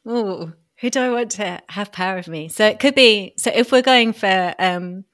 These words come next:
the, like, a, if it's a rented space, it could be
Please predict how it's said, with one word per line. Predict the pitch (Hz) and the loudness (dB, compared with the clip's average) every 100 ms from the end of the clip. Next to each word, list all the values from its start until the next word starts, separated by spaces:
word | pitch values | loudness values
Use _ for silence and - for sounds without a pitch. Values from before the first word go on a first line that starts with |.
| _ _ - _ | _ _ -20 _
the, | 190 170 - _ - | -6 -6 -10 _ -6
like, | 190 | -4
a, | 185 165 - | -4 -6 -4
if | 175 175 | -2 0
it's | 120 - - - | -4 -8 -8 -6
a | 190 | -4
rented | 165 180 190 196 170 - | -2 2 2 0 -2 -4
space, | - 143 170 - | -2 -2 0 -2
it | - | -2
could | 196 - | -10 -6
be | 160 160 156 170 | -4 -4 -6 -10